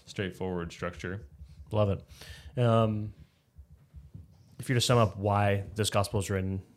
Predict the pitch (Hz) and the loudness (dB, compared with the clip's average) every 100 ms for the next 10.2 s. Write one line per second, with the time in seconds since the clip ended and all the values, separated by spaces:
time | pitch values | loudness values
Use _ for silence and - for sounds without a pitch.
0 | _ - 98 85 90 95 - _ _ - | _ -8 -6 -4 -6 -8 -16 _ _ -18
1 | - - 101 101 98 92 - 92 90 - | -12 -6 -4 -4 -4 -6 -4 -4 -4 -8
2 | - 113 98 87 85 90 87 - 95 87 | -10 -6 -4 -4 -6 -6 -6 -4 -6 -6
3 | 85 87 - 82 82 - _ - - - | -8 -10 -10 -10 -10 -16 _ -8 -8 -4
4 | 104 87 - 107 98 95 78 101 _ _ | -2 -2 -4 -2 0 0 -2 -8 _ _
5 | - - - - 123 - - 117 110 - | -20 -20 -6 4 4 4 2 4 2 0
6 | 117 107 117 - 110 - - 120 110 - | 2 2 2 -2 -6 -6 0 2 2 2
7 | 104 123 139 - 90 101 120 - 85 90 | 2 2 2 -2 -4 -2 -2 -2 -4 -2
8 | 92 87 117 - 113 92 101 113 101 101 | -2 -4 -8 -4 0 0 0 0 0 -2
9 | 110 113 95 101 98 98 87 95 98 92 | -2 -2 0 0 -2 -2 0 -2 -4 -8
10 | 95 | -8